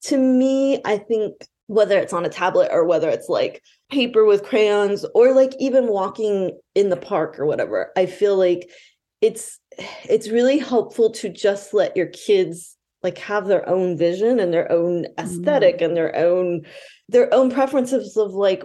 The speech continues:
Speaker 1: what they notice and how they interact with it and stuff. Like, if I came over and was like, "I really think you need another gingerbread man on top of that,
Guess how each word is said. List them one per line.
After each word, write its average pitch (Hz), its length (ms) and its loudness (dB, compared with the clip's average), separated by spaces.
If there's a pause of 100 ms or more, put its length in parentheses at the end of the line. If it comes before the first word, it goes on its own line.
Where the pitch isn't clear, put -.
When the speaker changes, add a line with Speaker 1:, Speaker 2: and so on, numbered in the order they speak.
Speaker 1:
what 208 220 -2
they 254 140 2
notice 277 640 0
and 180 140 0
how 214 220 0
they 226 160 4
interact 240 500 0
with 202 140 0
it 180 100 2
and 175 140 -6
stuff. - 260 -4
Like, 190 240 -2 (400)
if 226 180 2
I 208 220 2
came 262 360 0
over 190 380 0
and 180 140 0
was 165 200 0
like, 156 460 -2 (180)
"I 165 60 -2
really 247 260 2
think 262 180 0
you 196 80 -4
need 185 280 0
another 170 540 0
gingerbread 233 540 0
man 160 240 -2
on 165 120 -2
top 185 240 -4
of 190 80 2
that, 127 240 0